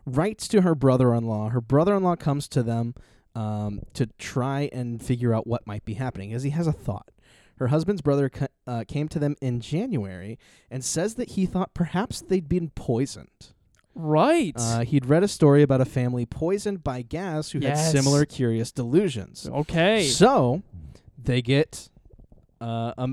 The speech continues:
Speaker 1: a repairman out to the house
Speaker 2: Carbon
Speaker 1: to come
Speaker 2: monoxide?
Speaker 1: check the furnace. The cur-, the furnace is sending carbon monoxi-, monoxide fumes into the house
Speaker 2: There it is.
Speaker 1: instead of up the chimney. They've all got carbon monoxide poisoning. They're hallucinating.
Speaker 2: Oh my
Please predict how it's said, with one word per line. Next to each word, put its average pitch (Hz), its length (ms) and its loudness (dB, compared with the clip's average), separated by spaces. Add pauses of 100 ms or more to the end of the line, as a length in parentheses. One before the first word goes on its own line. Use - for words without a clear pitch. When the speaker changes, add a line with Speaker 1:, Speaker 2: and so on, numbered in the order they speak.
(120)
Speaker 1:
a 135 100 4
repairman 165 580 4
out 139 180 -2
to 165 80 0
the 185 100 0
house 139 460 -6
Speaker 2:
Carbon 135 260 -10
Speaker 1:
to 131 60 -12
come 131 180 -6
Speaker 2:
monoxide? 143 260 -2
Speaker 1:
check 160 180 2
the - 60 -2
furnace. 147 420 2
The 156 120 -2
cur-, 214 280 0
the 170 120 6
furnace 226 340 0
is 180 80 0
sending 180 260 2
carbon 156 280 -2
monoxi-, 143 440 -4 (160)
monoxide 139 540 0
fumes 131 280 0
into 131 140 0
the 123 120 2
house 120 240 0
Speaker 2:
There 139 120 -2
it 131 60 -4
is. 127 320 -6
Speaker 1:
instead 143 320 2
of 123 80 2
up 120 140 0
the - 80 -6
chimney. 143 420 2 (280)
They've 143 420 4
all 151 160 2
got 135 160 -6
carbon 135 260 -2
monoxide 120 600 -2
poisoning. 135 640 -2
They're 120 140 0
hallucinating. 123 920 -8
Speaker 2:
Oh 151 220 -6
my 85 300 -18